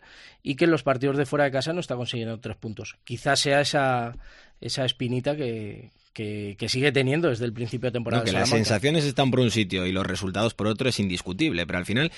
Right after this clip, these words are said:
Speaker 2: eh, no sé si has escuchado a Ángel Sánchez, eh, decía Ángel Sánchez que está harto de ver a equipos que reciben un gol por partido, que las sensaciones son buenas, pero que se meten ahí abajo y no salen. Y eso a mí me ha recordado mucho al Salamanca.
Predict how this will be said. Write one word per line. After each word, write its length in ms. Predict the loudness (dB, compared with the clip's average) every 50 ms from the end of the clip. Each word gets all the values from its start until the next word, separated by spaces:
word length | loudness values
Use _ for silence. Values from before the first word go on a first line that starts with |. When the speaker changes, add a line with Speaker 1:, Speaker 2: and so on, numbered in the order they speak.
| -16 -14 -6
Speaker 2:
eh, 260 | -2 0 2 2 2 2
no 100 | 2 2
sé 120 | 2 2
si 260 | 2 2 4 4 4 4
has 120 | 4 2
escuchado 440 | 0 0 -2 -2 0 2 4 4 4
a 40 | 4
Ángel 240 | 2 0 -2 -2 0
Sánchez, 440 | 0 0 0 0 0 -2 -4 -4 -6 -12 -10
eh, 500 | -6 -4 -2 -2 0 0 0 0 0 -2 -2
decía 220 | -4 -4 -2 -2
Ángel 160 | 0 0 0
Sánchez 240 | 0 0 0 -2 -2
que 80 | -4 -4
está 200 | -2 0 2 2
harto 200 | 2 2 2 2
de 120 | 2 2
ver 200 | 2 0 -2 -4 -8 _ -20 -20 -20 -20 -18 -14 -6
a 160 | -2 -2 0 0
equipos 600 | 0 0 0 -2 0 -2 -4 -4 -4 -6 -8 -10 -14 -20 -20 -20 _ _ _ -2
que 520 | 2 4 4 4 4 4 2 2 0 0
reciben 380 | 0 -2 -2 0 2 2 2 2
un 80 | 2 2
gol 160 | 2 2 2
por 140 | 2 0 2
partido, 480 | 0 0 0 0 0 2 2 0 0
que 80 | 0 2
las 100 | 2 2
sensaciones 400 | 2 2 2 2 2 2 2 2
son 160 | 2 2 2
buenas, 240 | 2 2 2 2 0
pero 160 | 0 0 0
que 60 | 0
se 100 | 2 2
meten 240 | 2 2 2 0 2
ahí 80 | 2 2
abajo 260 | 2 2 2 0 0
y 40 | -2
no 100 | 0 -2
salen. 380 | -4 -4 -6 -6 -8 -10 -12 -14 -16 -16 -16 -12 -2
Y 160 | 2 6 6
eso 260 | 6 6 6 6 6 6
a 40 |
mí 120 | 4 4 4
me 80 | 4
ha 20 | 4
recordado 320 | 4 2 2 2 2 2
mucho 180 | 2 2 0 0
al 60 | 0
Salamanca. 540 | 0 0 -2 -2 -4 -4 -6 -8 -10 -12